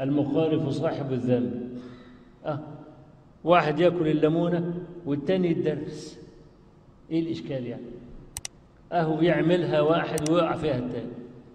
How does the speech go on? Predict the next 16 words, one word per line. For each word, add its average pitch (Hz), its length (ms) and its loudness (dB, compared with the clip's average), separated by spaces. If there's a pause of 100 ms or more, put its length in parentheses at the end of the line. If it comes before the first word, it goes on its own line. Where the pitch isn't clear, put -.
(1400)
قال: 196 220 8
"أيها 175 280 8
الأمير، 139 480 4 (920)
ولكني 160 580 6
سمعت 160 440 2
الله 147 320 4
يقول 143 380 4
غير 139 340 8
ذلك". 123 600 4 (1120)
قال: 190 220 4
"وما، 175 460 6
وما 165 360 4
يقول 156 360 4
الله 131 520 4
تعالى؟" 107 760 0 (120)
قال: 160 540 4